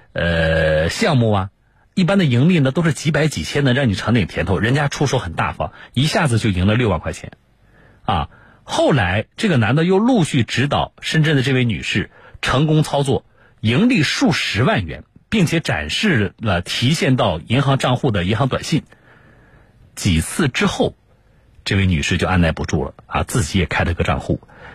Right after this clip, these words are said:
第一次呢，充值二十万，很快就赢回了五万块钱，并且成功提现。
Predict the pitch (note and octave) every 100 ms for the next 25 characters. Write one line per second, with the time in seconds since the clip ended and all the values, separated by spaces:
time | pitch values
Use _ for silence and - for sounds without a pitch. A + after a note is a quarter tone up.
0 | - F3 E3 F3+ - C3 G#2 - D3 B2+
1 | B2+ C#3 _ _ D3 B2+ - E2+ - _
2 | - G2 F2 B2+ G#2+ G2 G#2 A2 F#2+ D#2
3 | F#2 F2 F2 E2 - G2 E2+ F2+ F#2+ -
4 | E2+ -